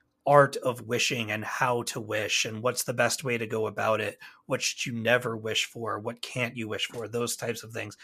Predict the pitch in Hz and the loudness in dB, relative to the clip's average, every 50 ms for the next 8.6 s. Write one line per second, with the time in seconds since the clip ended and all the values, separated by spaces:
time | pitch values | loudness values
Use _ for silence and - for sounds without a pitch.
0 | - - - - _ _ _ _ _ _ 143 131 139 160 185 175 226 247 247 226 | -20 -20 -20 -20 _ _ _ _ _ _ -4 2 4 4 6 6 6 4 4 4
1 | 269 269 269 269 254 - _ _ _ _ _ _ _ _ _ _ _ _ _ _ | 2 2 2 0 -2 -6 _ _ _ _ _ _ _ _ _ _ _ _ _ _
2 | - 156 147 143 - - - - - - _ _ _ _ _ _ _ _ _ _ | 6 6 6 6 6 2 2 0 0 -4 _ _ _ _ _ _ _ _ _ _
3 | _ - - - - - - - 190 165 160 151 147 143 127 127 131 123 113 101 | _ -20 -14 -12 -12 -6 0 2 2 2 2 2 0 0 2 2 2 2 0 0
4 | 101 98 - - - - - _ _ _ _ _ _ _ - 143 139 147 147 143 | 0 0 0 0 -2 -4 -8 _ _ _ _ _ _ _ 2 4 8 8 8 8
5 | 143 143 - - - - 175 165 165 165 - - - 147 120 123 113 110 - - | 6 4 4 4 4 6 6 6 6 4 4 2 -2 0 0 0 -2 -2 -4 -4
6 | 113 127 143 139 143 - - - - - - - 147 131 113 - - 143 143 135 | 2 4 4 4 4 0 -4 -2 0 2 2 2 2 0 -2 -2 0 2 2 2
7 | 131 131 113 - - 135 123 117 117 113 - - - - - - - _ _ - | 2 0 -4 -2 -2 0 0 0 -2 -4 -6 -12 -20 -20 -20 -20 -20 _ _ -6
8 | 123 113 117 131 156 160 143 160 143 143 139 - | -4 -2 0 0 0 2 4 4 2 2 -2 -8